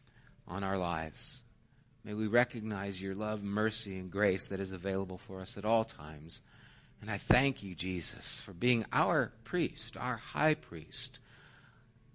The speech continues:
that you are alive and you are always interceding for us, and that you desire to be known more than we actually desire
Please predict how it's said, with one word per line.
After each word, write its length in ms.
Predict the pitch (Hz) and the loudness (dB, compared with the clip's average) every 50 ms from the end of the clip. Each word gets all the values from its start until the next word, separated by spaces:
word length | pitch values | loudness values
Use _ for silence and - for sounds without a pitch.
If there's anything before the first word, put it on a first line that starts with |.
| - - - - - - - - - - - | -20 -20 -20 -20 -20 -20 -20 -20 -20 -12 -6
that 100 | - 98 | -4 0
you 140 | 73 131 131 | 4 6 8
are 80 | 131 127 | 10 10
alive 640 | 127 127 131 139 147 135 110 98 98 95 95 98 | 10 10 8 8 8 8 8 8 6 6 4 2
and 160 | 98 101 104 107 | 0 2 2 2
you 160 | 110 110 107 | 4 4 6
are 220 | 107 107 107 - - | 6 6 4 4 2
always 480 | 127 131 135 135 135 135 135 123 110 | 2 2 2 4 4 4 4 4 2
interceding 720 | 123 120 120 113 110 - - - 123 117 113 107 104 101 92 | 0 0 0 -2 -2 -4 -4 -2 -2 -2 -2 -4 -6 -6 -8
for 200 | - - 85 - - - | -10 -12 -12 -10 -6 -6
us, 520 | 98 87 - - - - - - - - - - - - - - - - - - - - - - - - - - - | -6 -6 -6 -8 -8 -6 -6 -6 -8 -10 -14 -20 -20 -20 -20 -20 -20 -20 -20 -20 -20 -20 -20 -20 -20 -20 -20 -10 -4
and 140 | 117 123 127 | 0 4 4
that 160 | 127 117 113 | 4 4 2
you 360 | 123 123 135 165 185 190 196 185 | -2 -2 0 2 2 2 0 2
desire 1000 | 151 170 160 147 139 147 143 135 147 147 151 151 143 135 131 127 127 123 123 - - - - - - | 4 4 4 4 6 6 8 8 10 12 12 12 12 12 10 8 6 4 2 -2 -8 -12 -14 -10 -8
to 100 | - 131 | -8 -4
be 220 | 107 127 123 123 | -2 0 0 2
known 560 | 123 123 123 127 120 113 107 107 107 107 104 | 4 4 4 4 4 4 2 2 0 -2 -2
more 280 | 104 110 120 120 123 127 | -4 -4 -2 0 0 2
than 220 | 120 120 117 113 | 2 0 0 2
we 300 | 110 120 120 120 117 113 | 2 2 4 4 4 4
actually 480 | 107 110 110 - - - 120 113 113 110 | 4 4 2 0 -4 -4 -2 -2 -2 -2
desire 580 | 110 110 104 92 92 95 98 95 95 95 95 | -2 -4 -4 -4 -4 -4 -2 -2 -2 -2 -4